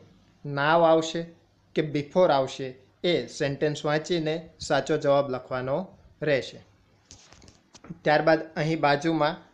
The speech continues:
એક એક્ટિવિટી આપેલી છે, તો તેમાં તમને જુદા જુદા સ્પેલિંગ્સ આપેલા છે જે અધૂરા છે,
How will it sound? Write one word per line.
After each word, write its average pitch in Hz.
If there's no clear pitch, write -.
એક 156
એક્ટિવિટી 165
આપેલી 160
છે, 156
તો 180
તેમાં 165
તમને 147
જુદા 151
જુદા 160
સ્પેલિંગ્સ 160
આપેલા 175
છે 175
જે -
અધૂરા 160
છે, 139